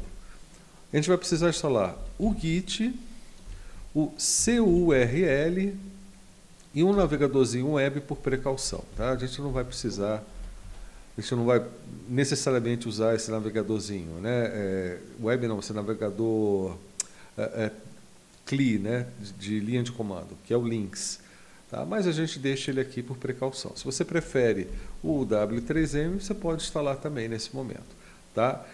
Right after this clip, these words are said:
Isso aqui é só a instalação dos pré-requisitos pra gente poder continuar com essa instalação. Tá, vamos lá, vou dar minha senha, e aqui deve ser rápido, eu imagino, porque é pouca coisa,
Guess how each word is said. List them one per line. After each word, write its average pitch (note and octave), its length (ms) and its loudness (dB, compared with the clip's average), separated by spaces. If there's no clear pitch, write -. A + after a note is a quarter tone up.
Isso B3 280 4
aqui G3 400 0
é D3 100 0
só G3 420 0
a D#3 120 0
instalação D#3 600 -2
dos D#3+ 300 -2
pré-requisitos D3 720 -2
pra C#3+ 160 -2
gente C3 220 -2
poder A#2+ 260 0
continuar A#2+ 760 -4
com C3 160 0
essa A#2 260 -2
instalação. A2+ 540 -4
Tá, - 160 -8
vamos A2+ 240 -4
lá, D#3+ 360 2
vou - 80 -8
dar E2+ 140 -8
minha B2 180 -2
senha, F#3+ 560 0
e F#3 320 -4
aqui - 240 -6
deve G3+ 220 4
ser - 200 2
rápido, G2+ 460 0
eu G2+ 80 4
imagino, B2+ 500 -2
porque - 240 -10
é F#3+ 40 0
pouca D#3+ 280 -2
coisa, - 460 -4